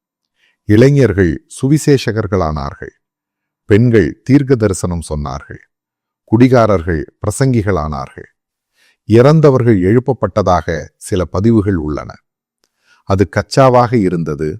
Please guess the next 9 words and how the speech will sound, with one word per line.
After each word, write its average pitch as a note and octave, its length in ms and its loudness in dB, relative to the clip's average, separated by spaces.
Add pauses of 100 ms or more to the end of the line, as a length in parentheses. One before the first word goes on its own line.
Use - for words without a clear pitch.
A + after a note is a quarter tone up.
(460)
அது F2+ 240 -2
குழப்பமாக C3 680 2
இருந்தது, D2+ 720 -4 (340)
அது D2+ 380 -8
மகிமையாக A2 540 0
இருந்தது. C2+ 520 -8 (1080)
வரலாற்றாசிரியர்கள் A2 1200 0 (320)
இந்த G#2+ 300 2
மறுமலர்ச்சிதான் G2 1000 -2